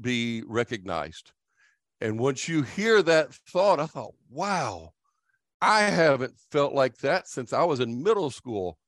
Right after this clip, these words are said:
when I was miserable," okay? For whatever reason, shy, uh, skinny, um, didn't have any self-confidence, whatever.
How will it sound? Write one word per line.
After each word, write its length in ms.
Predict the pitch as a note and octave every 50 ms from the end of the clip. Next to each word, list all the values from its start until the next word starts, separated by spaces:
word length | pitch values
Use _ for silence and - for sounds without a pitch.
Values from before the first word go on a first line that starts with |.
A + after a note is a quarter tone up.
| _
when 180 | - D#3 D#3+ D#3
I 120 | C#3 C#3+
was 140 | C#3+ D3 D#3+
miserable," 680 | F#3 G3 G3+ G3 E3+ D#3 D3+ C3+ A#2 G2 G2 D#2 - _ _ _ _ _ _ _ _ -
okay? 440 | A2 G#2+ - - C3+ C#3 D#3 F#3 F#3+ _ _ _ - - - _ _ _ _ _ _ -
For 80 | D#3
whatever 320 | C#3+ D#3+ E3 F3 F3 F3+ F3+
reason, 480 | F3+ G3 G3+ F#3+ D3 A2 G2 D#2 C#2+ _ _ _ _ _ _ _ _
shy, 800 | - - - - C3+ B2 B2 B2+ C3 C3 B2+ B2+ B2+ C3 C3 B2 _ _ _ _ _ - -
uh, 300 | A#2 A2+ A2 G#2+ G2+ G2+ G#2
skinny, 760 | - - - - D3 D#3 D#3 D3+ D3 D3 C#3+ C#3 C3+ A#2+ _ _ _ _ _ _ _ _ _ _ _ -
um, 600 | A#2 A2+ A2+ A2 G#2+ G#2 G2+ G2+ F#2+ F#2+ F#2 E2+ _ _ _ _ _ _ _ _ _ _ _ _ _ _ _ _ _ _ C3+ A#2+
didn't 240 | G2+ D3+ E3 D3+ D3
have 140 | D3+ D3+ C#3+
any 120 | C#3 C3+
self-confidence, 800 | B2 - D3+ C#3 B2+ _ - D3+ D3 C#3 - - C3+ C3+ C3 - -
whatever. 420 | E3 D#3 D3 C3+ A#2 F2 D#2 D2